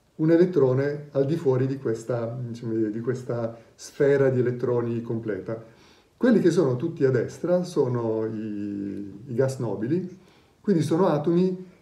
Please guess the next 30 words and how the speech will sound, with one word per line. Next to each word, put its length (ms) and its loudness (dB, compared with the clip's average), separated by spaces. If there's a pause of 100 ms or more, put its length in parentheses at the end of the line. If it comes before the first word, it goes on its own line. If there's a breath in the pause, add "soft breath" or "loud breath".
(120 loud breath)
in 100 -2
cui 160 4
gli 60 6
elettroni 460 6
sono 200 -2
tutti 200 -4
belli 220 4
sistemati 640 -4
nelle, 680 -2
nelle 200 -4
loro 300 0
orbite 560 -4 (280 loud breath)
e 120 -2
non 100 4
vogliono 360 4
né 120 0
prendere 400 0
né 140 -2
dare 680 -4
elettroni, 540 -6
no? 80 -4
Infatti 460 -10
sono 200 -14
tutti 240 -8
gas 240 -8
perché 240 -10
non, 220 -12
non 160 -10
si 100 -10
vogliono 480 -6